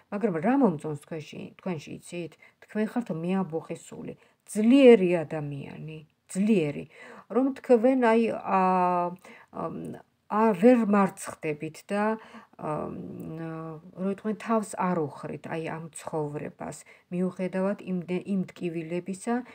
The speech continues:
რაც თქვენ მოგაყენათ ცხოვრებამ. მაინც აგრძელებთ მშვენივრად კარგად და ღმერთმა მოგცეთ ეს ხალისი,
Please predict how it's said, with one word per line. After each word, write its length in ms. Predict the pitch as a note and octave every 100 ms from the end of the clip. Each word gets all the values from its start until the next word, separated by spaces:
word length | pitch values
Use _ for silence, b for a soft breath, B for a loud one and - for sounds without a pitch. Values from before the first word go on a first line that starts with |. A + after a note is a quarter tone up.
| B B
რაც 300 | D#3 F3 - -
თქვენ 400 | - E3+ F#3 G3+
მოგაყენათ 640 | D#3+ C#3 D3 - D#3+ F3+ F3+
ცხოვრებამ. 720 | - - - - - - - - - B B B B B B B B B _
მაინც 300 | - A3 A#3+
აგრძელებთ 640 | F3+ D#3+ - F#3+ F#3 A#3
მშვენივრად 640 | - - F#3 E3 D3+ D3+ D3+
კარგად 640 | - E3+ F3 F3+ A#3+ C4+ C#4 -
და 160 | - B3 C4
ღმერთმა 460 | A#3+ D3 D3+ - G3+
მოგცეთ 520 | G#3 E3 - - F3+
ეს 200 | - D#3 -
ხალისი, 720 | - E3 F3 G3 - -